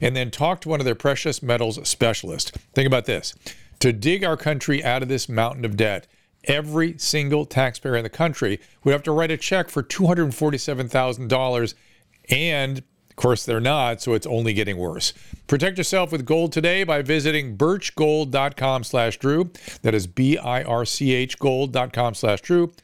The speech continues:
With an A plus rating with the Better Business Bureau, thousands of happy customers, and countless five-star reviews, you can trust Birch Gold to protect your future. Here's what I want you to do. Visit birch gold dot com slash drew today.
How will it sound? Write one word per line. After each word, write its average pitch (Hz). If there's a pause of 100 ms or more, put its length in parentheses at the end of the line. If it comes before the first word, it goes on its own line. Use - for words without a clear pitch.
(100)
With 123
an 147
A 196
plus 196
rating 156
with 123
the 117
Better 143
Business 131
Bureau, 120
thousands 170
of 120
happy 131
customers, 120
and 104
countless 147
five-star 123
reviews, 101 (280)
you 110
can 95
trust -
Birch 123
Gold 110
to -
protect -
your 143
future. - (560)
Here's 113
what 139
I -
want 147
you 160
to 165
do. 156 (180)
Visit 127
birch 139
gold 110
dot 127
com 135
slash 131
drew 143
today. 123